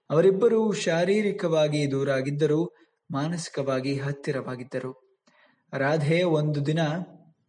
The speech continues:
ಹಾಲು ಕಾಯಿಸುವಾಗ ಕೈಜಾರಿ ಹಾಲನ್ನ ತನ್ನ ಕಾಲ ಮೇಲೆ ಸುರಿದುಕೊಂಡ್ಬಿಟ್ಲು. ಆದರೆ ಅವಳ ಬದಲಾಗಿ ಶ್ರೀ ಕೃಷ್ಣನ ಕಾಲ ಮೇಲೆ ಬೊಬ್ಬೆಗಳಾದವು. ಈ ಘಟನೆ ಸಾಕು ಅವರ ಪವಿತ್ರ ಪ್ರೇಮವನ್ನ ಅರಿಯಲು. ಅವರಿಬ್ಬರು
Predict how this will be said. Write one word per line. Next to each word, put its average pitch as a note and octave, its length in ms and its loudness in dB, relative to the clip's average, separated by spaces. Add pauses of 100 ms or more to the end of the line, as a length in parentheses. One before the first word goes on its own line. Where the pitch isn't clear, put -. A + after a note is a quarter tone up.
(320)
ಹಾಲು G3+ 380 2
ಕಾಯಿಸುವಾಗ D3 640 0 (280)
ಕೈಜಾರಿ G#3 600 2
ಹಾಲನ್ನ E3+ 520 0
ತನ್ನ D3+ 340 -2
ಕಾಲ D#3 300 -2
ಮೇಲೆ D3+ 300 0
ಸುರಿದುಕೊಂಡ್ಬಿಟ್ಲು. C3 800 -6 (400)
ಆದರೆ C3+ 360 2 (480)
ಅವಳ C#3+ 240 2
ಬದಲಾಗಿ E3 600 2
ಶ್ರೀ F3+ 300 0
ಕೃಷ್ಣನ F3 540 -2
ಕಾಲ D3 280 0
ಮೇಲೆ C#3 280 0
ಬೊಬ್ಬೆಗಳಾದವು. C3 800 -2 (220)
ಈ C#3 180 -2
ಘಟನೆ D3+ 460 0
ಸಾಕು E3+ 440 -2 (460)
ಅವರ C#3+ 240 0
ಪವಿತ್ರ E3+ 520 -2
ಪ್ರೇಮವನ್ನ C#3+ 640 -2
ಅರಿಯಲು. C3 360 -4 (400)
ಅವರಿಬ್ಬರು C#3 580 -2